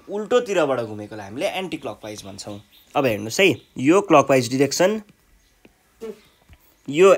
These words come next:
एन्टी क्लकवाइज डिरेक्सन। किन? किनकि यो यस्तोमा पर्यो नि त।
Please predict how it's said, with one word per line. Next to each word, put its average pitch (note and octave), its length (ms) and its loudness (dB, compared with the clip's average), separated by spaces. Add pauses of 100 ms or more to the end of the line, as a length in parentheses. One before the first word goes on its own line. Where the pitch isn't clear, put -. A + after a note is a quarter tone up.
एन्टी D3 280 0
क्लकवाइज D3+ 500 2
डिरेक्सन। F#3 560 2 (800)
किन? G#3 260 2
किनकि D#3 480 2
यो G3+ 60 6
यस्तोमा E3+ 540 4
पर्यो D#3 300 4
नि G3+ 120 -2
त। F3 320 6